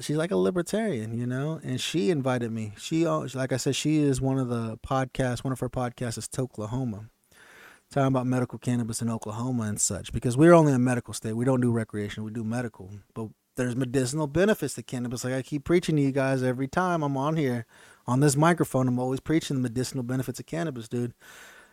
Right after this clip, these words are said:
And it's finally come. It's coming. It's getting closer and closer. Chuck Schumer, Booker, and everybody else on his committee is pushing this, and they're pushing it, and they're pushing it. So this Saturday, I'm gonna go into this Oklahoma G O P.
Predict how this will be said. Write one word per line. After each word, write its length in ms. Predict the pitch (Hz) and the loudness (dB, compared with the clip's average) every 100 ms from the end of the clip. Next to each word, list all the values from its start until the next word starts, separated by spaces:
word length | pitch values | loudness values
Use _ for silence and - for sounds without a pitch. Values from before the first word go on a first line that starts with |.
| _ | _
And 160 | 131 131 | -2 0
it's 120 | - | 0
finally 340 | 156 156 156 | 2 4 4
come. 280 | - 170 170 | 4 4 4
It's 180 | 143 - | 2 0
coming. 360 | 165 170 160 131 | 2 2 2 0
It's 80 | |
getting 220 | - 131 131 | -2 -4 -2
closer 340 | 135 135 147 | -2 0 0
and 80 | 135 | -2
closer. 640 | 143 160 - 131 127 127 - | 2 2 4 4 6 4 2
Chuck 240 | 143 135 | 0 0
Schumer, 720 | - 143 143 143 147 143 143 127 | -2 -2 0 2 2 2 2 0
Booker, 580 | 123 139 - 139 139 | 0 0 2 4 6
and 80 | 135 | 4
everybody 400 | 135 139 135 131 | 2 2 2 2
else 200 | 135 127 | 2 0
on 80 | 123 | -2
his 180 | 135 - | -2 0
committee 600 | 143 139 175 165 143 127 | 0 4 6 6 6 4
is 240 | 113 120 | 2 -2
pushing 420 | - 180 - 139 | 4 4 4 2
this, 260 | 127 123 - | 2 0 0
and 100 | 117 | -2
they're 120 | 120 | -2
pushing 360 | - 160 - 135 | 2 2 2 0
it, 100 | 120 | 0
and 120 | 120 | 0
they're 80 | 120 | 0
pushing 400 | 156 160 - 117 | 2 2 0 -6
it. 140 | 107 _ _ - - - - - _ _ | -6 _ _ -20 -20 -20 -20 -20 _ _
So 180 | - 131 | -4 4
this 200 | 143 143 | 6 4
Saturday, 720 | - 151 170 151 131 120 120 | 4 6 8 8 6 2 0
I'm 160 | 123 131 | 2 2
gonna 160 | 127 | 0
go 160 | 123 127 | 2 0
into 180 | 127 131 | 0 -2
this 220 | 123 117 | -2 -4
Oklahoma 480 | 147 143 131 135 120 | -6 -2 0 2 0
G 280 | 117 135 127 | 2 4 4
O 120 | 113 | 2
P. 340 | - 147 113 | 2 2 2